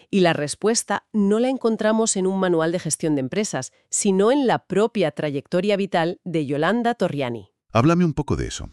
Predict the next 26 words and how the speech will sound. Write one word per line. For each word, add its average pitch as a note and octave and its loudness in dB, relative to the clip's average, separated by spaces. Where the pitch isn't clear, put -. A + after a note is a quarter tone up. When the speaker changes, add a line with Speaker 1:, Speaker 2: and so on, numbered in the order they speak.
Speaker 2:
porque - 0
sus E2 -2
orígenes B2 0
me B2+ 0
parecieron F2 -2
súper F2 -2
interesantes. C2+ -4
Speaker 1:
Es - 0
que G3 0
su G3 0
biografía F3 0
explica E3+ -4
perfectamente D3+ -2
su C#3 -6
carácter. - -8
Torriani B3 2
creció A3 0
bajo G#3+ -2
la F3 2
influencia E3+ -2
formativa F3 -2
de E3+ -4
dos G3+ -2
abuelas A3 0
con F#3 0
temperamentos E3 -2